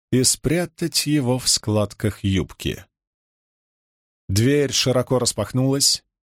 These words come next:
и они с Пиварой разом обняли источник. В комнату с фонарем в руке спокойно вошла Сайрин.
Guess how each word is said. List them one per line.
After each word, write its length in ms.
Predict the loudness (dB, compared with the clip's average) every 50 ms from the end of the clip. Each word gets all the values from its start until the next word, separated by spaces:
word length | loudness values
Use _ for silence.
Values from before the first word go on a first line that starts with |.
| _ _ _ _ _ 0
и 60 | 2
они 240 | 2 2 2 2 2
с 100 | 0 0
Пиварой 540 | 0 0 2 2 2 2 2 2 2 0 0
разом 600 | 2 2 2 2 2 2 2 2 2 0 -4 -8 _ _
обняли 540 | 0 0 0 0 0 0 0 0 2 0 0
источник. 720 | 0 0 0 0 -2 -2 0 -2 -2 -4 -6 -14 -16 -20 _ _ _ _ _ _ _ _ _ _ _ _ _ _
В 100 | _ -10
комнату 880 | -2 0 2 2 2 2 0 0 0 0 0 0 -2 0 -2 -2 -6 -10 _ _
с 120 | -2 -2 0
фонарем 600 | 0 0 2 2 2 2 2 2 0 0 0 0
в 60 | 0
руке 460 | 0 0 -2 -2 -2 0 0 2 2
спокойно 680 | 0 -2 0 0 -2 -2 0 0 0 0 0 0 0 0
вошла 540 | 0 0 2 2 2 2 2 0 0 0 0
Сайрин. 1000 | 2 2 2 2 2 2 2 2 2 2 2 2 2 2 2 0 -2 -4 -6